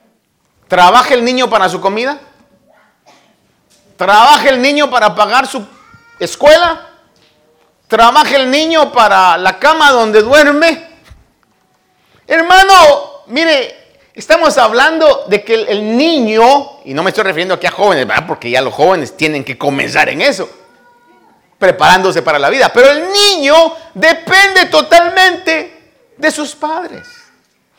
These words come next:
Y es lo que el Señor nos está diciendo. A menos que ustedes no tengan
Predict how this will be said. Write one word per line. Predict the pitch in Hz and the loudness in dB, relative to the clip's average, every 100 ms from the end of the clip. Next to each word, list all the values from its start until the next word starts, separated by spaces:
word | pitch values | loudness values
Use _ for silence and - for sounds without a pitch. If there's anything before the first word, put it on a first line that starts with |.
| _ - | _ -2
Y | |
es | 349 | 2
lo | 349 | 2
que | 311 | 2
el | 277 | 0
Señor | 240 277 | 0 0
nos | 285 | 0
está | 262 247 | 0 0
diciendo. | 240 - 226 185 123 - _ - - | 0 -2 -6 -6 -8 -14 _ -10 0
A | 240 | 2
menos | 233 262 370 381 381 - | 2 2 2 2 2 0
que | 226 | -4
ustedes | - - 320 269 214 | -6 0 4 4 4
no | 214 220 - - | 0 -2 -4 -6
tengan | 339 392 359 196 147 160 180 | 0 2 0 0 -2 -2 -8